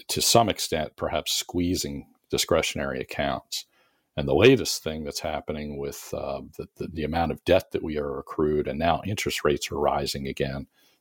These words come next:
The C B O has been worried about this for a while. Now it's finally happening in response to inflation. You have that interest wedge growing greatly, which is further putting pressure on discretionary accounts.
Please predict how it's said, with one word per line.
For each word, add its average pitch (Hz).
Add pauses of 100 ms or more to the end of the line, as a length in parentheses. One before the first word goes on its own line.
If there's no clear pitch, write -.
The -
C 107
B 78
O 82
has 82
been 71
worried 76
about 67
this -
for 65
a 60
while. 67
Now 67
it's 64
finally 69
happening 73
in 64
response 67
to 64
inflation. 64 (800)
You 82
have 87
that 76
interest -
wedge 71
growing 78
greatly, 80
which 71
is 67
further 95
putting 76
pressure 76
on 65
discretionary 65
accounts. -